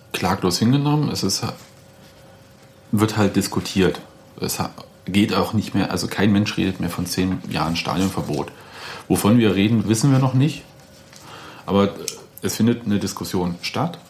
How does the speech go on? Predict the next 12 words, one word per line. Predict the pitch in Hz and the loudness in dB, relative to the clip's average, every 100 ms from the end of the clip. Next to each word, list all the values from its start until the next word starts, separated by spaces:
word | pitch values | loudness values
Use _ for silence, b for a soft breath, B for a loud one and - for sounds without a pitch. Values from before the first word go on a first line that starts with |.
| B B - | B B -8
Das | 98 - | -6 -2
hat, | 104 - - | -2 -2 -6
äh, | 101 | 0
einerseits, | 101 101 101 92 - 85 101 101 98 95 - - - - 139 127 104 - - - B B B B B B - - - - - - - - - - - - - | 2 4 2 0 -2 -2 0 2 0 0 -4 -14 -20 -20 -20 -16 -18 -18 -20 -20 B B B B B B -20 -20 -20 -20 -20 -20 -20 -20 -20 -20 -20 -12 -2
ich | |
glaub's | 98 87 | 0 2
ja | 90 | 0
von | 85 92 | 2 2
der, | 90 87 - | 4 2 2
äh, | 87 85 85 82 85 B B - 90 | 2 2 2 -2 -6 B B -2 0
D | |
F | 87 | 2